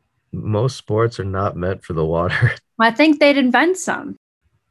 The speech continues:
Speaker 2: Ooh, maybe there's one where you go and th-, you have to go to a location, though, that has a deep trench. And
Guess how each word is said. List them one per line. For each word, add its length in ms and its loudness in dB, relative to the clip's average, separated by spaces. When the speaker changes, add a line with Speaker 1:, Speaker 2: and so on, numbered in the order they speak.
Speaker 2:
Ooh, 180 8
maybe 340 6
there's 200 2
one 260 0
where 340 4
you 340 -2
go 320 4
and 420 -2
th-, 280 -4
you 80 -2
have 140 0
to 60 -6
go 140 0
to 180 -4
a 60 0
location, 540 -4
though, 180 -2
that 320 -2
has 300 -2
a 80 -6
deep 300 -6
trench. 500 -8
And 400 0